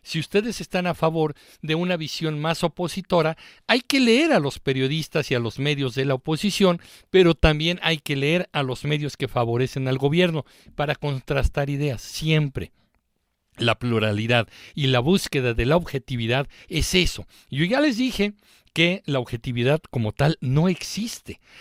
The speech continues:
Siempre vamos a tener un punto de vista por el simple hecho de ser seres humanos. Y por el hecho de yo estar parado aquí, veo muy diferente a cómo ustedes me verían si estuvieran parados aquí al lado mío o aquí enfrente. Verían una cosa distinta.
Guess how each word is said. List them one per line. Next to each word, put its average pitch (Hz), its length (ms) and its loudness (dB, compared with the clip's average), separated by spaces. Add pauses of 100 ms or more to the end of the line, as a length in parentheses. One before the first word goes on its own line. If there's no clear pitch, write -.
(120)
Siempre 214 560 0
vamos 180 320 -2
a 156 40 -4
tener 151 300 -4
un 151 100 -4
punto 160 360 -2
de 120 100 -2
vista 151 320 -6
por 120 160 -4
el 110 80 -4
simple 143 360 -2
hecho 135 200 -4
de 117 60 -6
ser 135 260 -6 (300)
seres 143 460 0
humanos. 104 440 -2 (240)
Y 151 160 -6
por 135 280 -6
el 143 120 -2
hecho 185 240 -2
de 139 140 -2
yo 175 200 2
estar 151 300 -4
parado 135 460 2
aquí, 220 340 0 (320)
veo 151 400 0
muy 151 280 -4
diferente 165 640 -4 (260)
a 135 140 -2
cómo 160 440 0
ustedes 151 540 -4
me 120 140 -2
verían 143 320 -2
si - 140 -12
estuvieran 123 460 -10
parados 123 460 -6
aquí 123 220 -8
al 120 100 -4
lado 117 180 -6
mío 196 300 -4 (240)
o 120 160 -6
aquí 123 240 -8
enfrente. 110 560 -6
Verían 185 320 0
una 311 180 0
cosa 247 280 -2
distinta. 226 560 -4